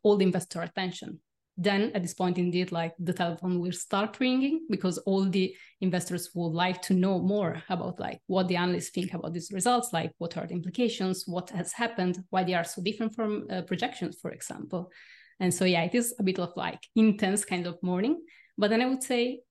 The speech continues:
it usually slows down a bit. Then it depends from stock to stock. Like, for some of them, you can get, like, a lot of investors continually asking for calls, calls going, like, for days. For other ones, like, they're just a bit more quiet. Maybe they're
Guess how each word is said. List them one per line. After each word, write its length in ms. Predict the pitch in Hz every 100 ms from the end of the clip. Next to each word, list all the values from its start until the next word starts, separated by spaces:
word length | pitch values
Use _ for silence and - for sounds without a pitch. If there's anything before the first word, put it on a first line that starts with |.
| -
it 340 | 196 - -
usually 320 | 185 190 202
slows 380 | 214 190 185 190
down 260 | 185 175 175
a 60 |
bit. 240 | 170 262 - - -
Then 160 | 185 214
it 80 | 196
depends 260 | 190 190
from 180 | - 175
stock 280 | 170 170 -
to 80 | -
stock. 260 | - -
Like, 200 | - - - - _ _ _
for 180 | - 175
some 240 | - 180
of 180 | 180 175
them, 300 | 185 190 202
you 140 | 190 170
can 240 | 170 170
get, 240 | - -
like, 260 | - - - - - - - - _ _ _ _ _ _ -
a 100 | 180
lot 240 | 170 170
of 60 | - 190
investors 560 | 180 175 165 180 170
continually 840 | - - 180 180 - 208 190 185 -
asking 360 | 170 - 185
for 160 | 180 180
calls, 320 | - 180 170
calls 280 | - 180 165
going, 360 | 175 185 185
like, 280 | 175 175 165 - _ _ _
for 140 | - 175
days. 580 | 165 180 220 269 - - _ - - - _ -
For 140 | -
other 200 | 202 185
ones, 400 | 180 175 170 170
like, 240 | 185 170 165
they're 160 | 170
just 220 | 170 - -
a 40 |
bit 160 | 180 -
more 240 | 202 196 190
quiet. 460 | 190 185 180 180
Maybe 160 | 180 156
they're 160 | -